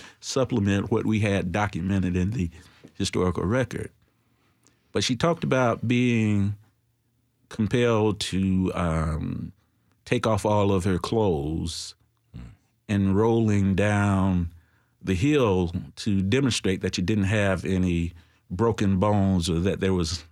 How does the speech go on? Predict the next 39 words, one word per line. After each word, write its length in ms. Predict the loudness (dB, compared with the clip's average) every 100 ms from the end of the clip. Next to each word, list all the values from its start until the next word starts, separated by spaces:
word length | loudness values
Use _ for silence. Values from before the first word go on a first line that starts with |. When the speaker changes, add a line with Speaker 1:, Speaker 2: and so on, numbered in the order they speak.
| -6
Speaker 1:
nothing 520 | -2 -2 -2 -2 0
wrong 300 | 0 2 2
with 260 | 0 -2 -6
you. 240 | -6 -8 -14 _ _ _ _ _ _ -4
And 80 | -2
I 40 |
can 120 | 0 0
remember 400 | 2 4 4 2 0
when 140 | 0 0
we 100 | 2
went 240 | 0 -2
through 160 | -2 0
this, 180 | 0 0
one 120 | 0
of 60 | 0
the 60 |
students 340 | 0 -2 -2 -2
was 60 |
like, 140 | -4 -2
"Well, 180 | 0
where 280 | 0 0 2
is 200 | 0 0
the 100 | 0
hill, 280 | 0 0 0
Doctor 320 | 0 -4 -4
Williams?" 420 | 0 0 0 -2
So 120 | -2 -2
we 120 | 0
had 200 | 0 -2 -8 -20 _ -20 -20 _ _ _ _
a 40 | -16
few 320 | -2 0 0
debates 460 | 2 2 0 0
over 180 | -2 0
where 280 | 0 0 0
that 160 | -2 -2
hill 240 | -2 0
could 160 | -2 -6
possibly 720 | -4 -2 -4 -6 -4 -4 -6 -12 _ _ -10 -2
be. 400 | 0 0 -2